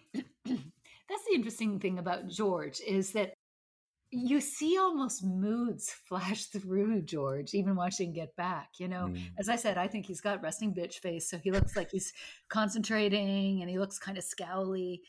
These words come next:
Speaker 1: And then he says something funny or somebody says something funny, and then he transforms to somebody that's all smile and all radiant. It's,
Speaker 2: Yeah.
Speaker 1: it's actually one of the,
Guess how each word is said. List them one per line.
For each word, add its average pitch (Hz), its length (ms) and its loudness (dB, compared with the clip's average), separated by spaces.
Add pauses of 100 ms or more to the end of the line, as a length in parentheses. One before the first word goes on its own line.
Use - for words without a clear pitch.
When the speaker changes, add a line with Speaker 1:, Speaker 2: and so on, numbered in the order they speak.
(280)
Speaker 1:
And 247 120 6
then 330 440 6 (580)
he 285 140 -4
says 294 200 -2
something 269 300 -2
funny 254 420 0
or 214 80 0
somebody 254 460 0
says 202 260 -6
something 202 280 -6
funny, 196 460 -6
and 214 140 2
then 233 140 0
he 233 140 0
transforms 233 1080 -4
to 208 160 -2
somebody 196 540 -2 (480)
that's 262 260 0 (140)
all 269 380 2
smile 202 580 0
and 180 140 -6
all 165 180 -6
radiant. 165 640 -8
It's, 214 140 0
Speaker 2:
Yeah. 85 180 2 (100)
Speaker 1:
it's 254 360 -2
actually 294 480 0
one 233 160 0
of 220 80 0
the, 196 180 -4